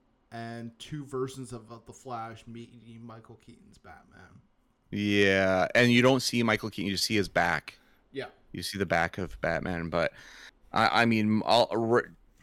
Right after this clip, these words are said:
Speaker 2: already my issue is that Ezra Miller is still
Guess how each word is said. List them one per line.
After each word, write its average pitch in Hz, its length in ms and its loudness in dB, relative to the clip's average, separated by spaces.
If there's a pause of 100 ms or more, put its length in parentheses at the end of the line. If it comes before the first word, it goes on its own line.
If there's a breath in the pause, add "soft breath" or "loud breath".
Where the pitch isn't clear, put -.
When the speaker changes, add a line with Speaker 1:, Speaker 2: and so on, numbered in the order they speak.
(440)
Speaker 2:
already 135 420 8
my 117 180 6
issue 104 400 2
is 95 200 0
that 92 160 -2
Ezra 85 300 0
Miller 67 300 -2
is - 80 -4
still - 320 -8